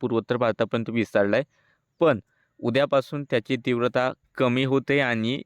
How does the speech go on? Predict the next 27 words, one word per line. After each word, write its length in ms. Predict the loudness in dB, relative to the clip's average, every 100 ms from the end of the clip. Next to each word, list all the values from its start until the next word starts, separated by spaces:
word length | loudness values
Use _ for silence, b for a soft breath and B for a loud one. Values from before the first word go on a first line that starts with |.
| -4
त्याचा 240 | -2 0
जो 360 | 0 0 -2 -2
राज्यावरील 500 | -2 -2 -2 -2 -2
प्रभाव 340 | -2 0 2
होता 220 | 0 0 -4
तोही 400 | -2 -4 -4 0
जवळपास 560 | 2 2 0 -4 -6
कमी 260 | -6 -2 -2
झालेला 340 | 0 0 0
आहे. 240 | 0 -2 0
राज्यात 400 | -2 -2 -2 -4 -6 B B B B B -6
जे 80 | -2
काही 180 | 0 0
ढग 340 | 0 0 0
निर्माण 400 | -2 0 0 -2
होत 200 | -2 -4 -2
होते 260 | -4 0
गेले 240 | 0 2 0
दोन 220 | 0 0
दिवस 300 | 2 0 0
दक्षिणेकडील 580 | -6 -4 -4 -2 -2 -4
भागांमध्ये 460 | -2 0 0 0 -2 0
ते 60 |
आता 320 | -2 -2 -4 -6 -6
नाहीसे 480 | -4 -4 -4 -4 -4
झालेत. 340 | -4 -6 -12 _ _ _ _ b b b b b b b -6
आणि 480 | -2 0 2 0